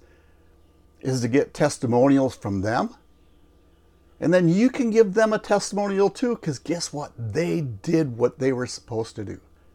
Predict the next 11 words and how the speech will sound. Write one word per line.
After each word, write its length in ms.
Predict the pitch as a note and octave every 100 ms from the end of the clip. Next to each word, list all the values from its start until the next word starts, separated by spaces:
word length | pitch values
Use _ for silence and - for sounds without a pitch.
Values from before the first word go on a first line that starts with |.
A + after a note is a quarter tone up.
| _ _ _ _ _ _ _ _ _ _ _ _ _ _ _ _ _ _ _ _ _
So 400 | - D3 A#2 - _ _ _
those 240 | E3 F3+ F#3
are 20 |
the 60 |
coaching 360 | D#3 - - G#2+
packages. 600 | G#2+ F#2 - - E2+ - _ _ _ _ _ _ _ _ _ - -
I 180 | A2 C#3+
think 400 | C#3+ C#3+ C3+ - - _ _ - -
a 80 | G#2+
ninety 360 | A2+ B2+ C#3
day, 240 | B2 F2+